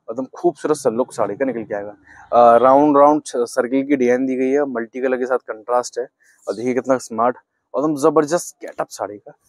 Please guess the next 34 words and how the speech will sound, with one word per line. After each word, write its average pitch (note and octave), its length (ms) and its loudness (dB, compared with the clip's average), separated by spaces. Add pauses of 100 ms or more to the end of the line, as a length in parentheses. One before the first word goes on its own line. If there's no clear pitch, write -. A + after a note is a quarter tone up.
(240)
highlight A2+ 260 2
होगा। A2+ 140 2
अपने C3 240 0
आप A#2+ 140 2
में C3+ 80 2
एकदम C3 140 0
खूबसूरत C3+ 520 -2 (380)
और B2 100 -8
super D3+ 440 2
ultimate B2+ 480 -2 (380)
look C3 260 -2
साड़ियों G#2+ 380 -8
के B2 100 -8 (500)
निकल A#2+ 220 -4
कर A2 140 -4
आएंगे। G2+ 240 -10
और - 400 -12
ये A#2+ 60 -4
साड़ी A2+ 200 0
का A#2+ 100 2
blouse A2 340 2
रहेगा A#2 200 0
contrast A2+ 500 -6
में B2+ 100 -12
orange A2 320 -4
color G2 180 -20
का। G#2 160 -14
इस D3 160 -10
साड़ी E3 220 2
में F#3 100 0
आपको F3+ 220 0
एको C#3 220 0
color D#3 260 4
मिलेगा D3+ 340 2